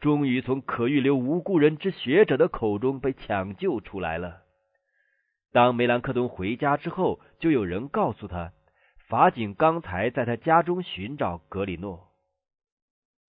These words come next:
这时，改革运动在地上的伟人之前将要更进一步的传开。菲迪南王曾拒绝听取这些信从福音之诸侯的申诉，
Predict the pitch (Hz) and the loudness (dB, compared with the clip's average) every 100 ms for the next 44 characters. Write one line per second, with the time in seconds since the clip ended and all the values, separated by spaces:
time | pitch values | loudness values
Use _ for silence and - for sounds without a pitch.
0 | _ _ _ _ - 165 123 - 95 98 | _ _ _ _ -4 0 0 0 -6 -6
1 | 95 _ _ _ - 123 127 123 165 165 | -6 _ _ _ 0 6 6 6 4 4
2 | 160 151 156 196 156 143 127 110 104 139 | 4 2 2 2 4 4 2 2 2 0
3 | 170 175 - 110 135 147 143 139 - 214 | -2 -4 0 -2 0 2 2 2 0 -4
4 | 156 - 233 131 107 107 - 95 113 110 | -4 -6 -4 -4 -2 -4 -4 -6 -2 0
5 | 120 123 _ - - _ _ - 214 196 | 0 -2 _ -20 -20 _ _ 2 4 4
6 | 151 143 120 123 - 123 - 196 135 151 | 4 6 6 4 0 -8 -4 2 4 4
7 | - 233 226 123 151 135 127 180 143 143 | 0 -6 -4 -2 0 2 0 -4 -4 -4
8 | 139 - 151 165 160 151 196 208 - 98 | -4 -2 0 0 -2 -4 -2 -6 -4 -4
9 | 113 - 135 139 147 - 120 | -4 0 -2 -2 -6 -8 -8